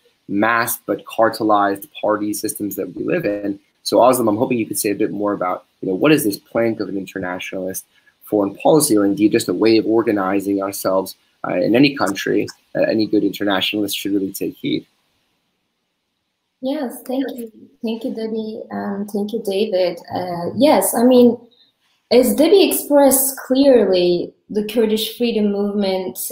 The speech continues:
Speaker 2: and the Emergency Committee Ro-, for Rojava is ultimately critical of the state, which holds political power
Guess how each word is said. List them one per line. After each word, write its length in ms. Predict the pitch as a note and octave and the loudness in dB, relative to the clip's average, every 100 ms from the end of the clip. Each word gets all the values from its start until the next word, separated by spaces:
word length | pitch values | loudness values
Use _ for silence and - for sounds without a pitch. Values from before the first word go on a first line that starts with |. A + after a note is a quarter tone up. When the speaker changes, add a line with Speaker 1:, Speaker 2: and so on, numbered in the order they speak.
| - | -8
Speaker 2:
and 220 | F#3+ F#3 | -6 -4
the 100 | F#3 | -2
Emergency 640 | G3 G3+ F#3+ F#3 F#3+ F3+ F3 | 0 0 -2 -4 -6 -8 -6
Committee 460 | G3 F3+ F#3 E3+ | -6 -6 -6 -6
Ro-, 260 | E3+ E3 - - | -2 -2 -2 -4
for 240 | F3+ F3 | -2 0
Rojava 680 | G3+ C4+ C#4 F#3+ E3+ E3 D#3+ - - | 2 4 2 4 2 2 -2 -10 -6
is 220 | G3 - - F3+ | -4 -6 -8 -4
ultimately 600 | F#3+ G#3 F3+ E3+ E3+ D#3 | -2 0 -2 -2 -4 -2
critical 440 | G3 F3+ F3+ - | 0 0 0 -2
of 200 | - - | -4 -6
the 60 | E3+ | -8
state, 680 | - - D3 - - - - | -6 0 0 -2 -10 -16 -10
which 300 | - F3 - | -4 -2 -2
holds 500 | F#3+ F3 F3 - - - | 2 2 2 -4 -6 -4
political 460 | E3+ E3 E3 E3+ | -2 -2 -4 -6
power 840 | - D4+ D4+ C#4+ C4+ C4 B3 B3 | -2 0 2 4 4 4 2 -4